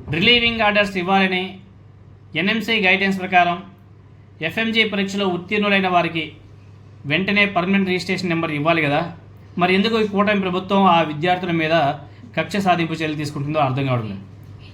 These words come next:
ఆ విద్యార్థులంతా కూడా వచ్చి జగన్మోహన్ రెడ్డి గారికి చెప్పుకోవడం జరిగింది. వాళ్ళు మొరపెట్టుకుంటున్నారు, "అన్నా, మీరు మా తరఫున పోరాటం చేయండి, మేము చాలా నిరా-, నిరాశ నిస్పృహలో ఉండిపోయాము,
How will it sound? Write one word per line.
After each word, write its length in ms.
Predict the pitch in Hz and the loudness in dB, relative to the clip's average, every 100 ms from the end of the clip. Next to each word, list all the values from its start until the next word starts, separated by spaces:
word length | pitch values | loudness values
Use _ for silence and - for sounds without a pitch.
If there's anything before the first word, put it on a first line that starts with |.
| - - - | -10 -10 -2
ఆ 40 | 151 | 0
విద్యార్థులంతా 680 | 165 160 226 233 220 208 202 | 0 4 4 4 0 0 2
కూడా 160 | 202 | 2
వచ్చి 400 | 196 190 196 175 | 2 2 0 0
జగన్మోహన్ 420 | 170 170 190 196 | 0 -2 0 0
రెడ్డి 140 | 185 175 | 0 0
గారికి 280 | 170 165 175 | 0 0 -2
చెప్పుకోవడం 440 | 156 143 165 156 | -4 -4 -2 -2
జరిగింది. 340 | 143 135 113 95 - - - - - | -2 -2 -4 -6 -14 -20 -20 -20 -6
వాళ్ళు 160 | 151 | -4
మొరపెట్టుకుంటున్నారు, 800 | 165 180 196 214 190 196 180 156 120 135 - - - - - | 2 2 2 0 0 0 2 0 -2 -8 -10 -12 -16 -12 -4
"అన్నా, 260 | 170 220 220 | 2 4 4
మీరు 220 | 208 202 | 2 2
మా 160 | 196 | 4
తరఫున 340 | 190 185 196 202 190 | 4 2 2 0 2
పోరాటం 300 | 180 190 196 | 2 2 0
చేయండి, 560 | 190 180 165 170 196 190 - - - - - - - - - - - 160 | 0 0 0 0 -2 -4 -14 -20 -20 -20 -20 -20 -20 -20 -20 -20 -12 0
మేము 540 | 190 214 196 156 135 - - - - - - - - - - - - - - - - | 2 4 0 0 -6 -12 -18 -20 -20 -20 -20 -20 -20 -20 -20 -20 -20 -20 -20 -14 2
చాలా 460 | 175 208 190 165 - - - - - - - | 4 6 4 2 -8 -20 -16 -16 -16 -20 -10
నిరా-, 320 | 147 208 220 180 - - 165 | -2 0 0 -2 -12 -14 -4
నిరాశ 340 | 170 208 202 | 2 2 2
నిస్పృహలో 680 | 208 185 190 220 208 196 170 - - - - - - - - | 0 -2 -4 -2 2 2 0 -8 -18 -20 -20 -20 -20 -20 -12
ఉండిపోయాము, 720 | 151 175 190 180 160 180 - | -4 -2 2 2 2 -2 -4